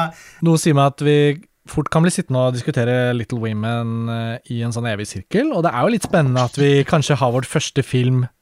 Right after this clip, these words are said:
for denne episoden som splitter panelet litt. Ehm, men jeg tenker likevel at vi skal bevege oss elegant videre fra denne til neste film. Hvis ikke dere er veldig uenige, så kan vi ta et skritt over i Tor Joakims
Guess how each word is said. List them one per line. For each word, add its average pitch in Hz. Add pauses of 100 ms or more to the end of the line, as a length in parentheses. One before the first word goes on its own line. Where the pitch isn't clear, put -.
(180)
for 135
denne 131
episoden 120
som 123
splitter -
panelet 107
litt. 262
Ehm, 156 (220)
men 170
jeg -
tenker 156
likevel 143
at -
vi 131
skal 127
bevege 123
oss -
elegant 120
videre 113
fra -
denne 107
til 110
neste -
film. 202 (440)
Hvis 139
ikke 135
dere 127
er 131 (460)
veldig 139
uenige, 147 (220)
så - (540)
kan 127
vi 151
ta 123
et 131
skritt -
over 113
i 117
Tor 117
Joakims 107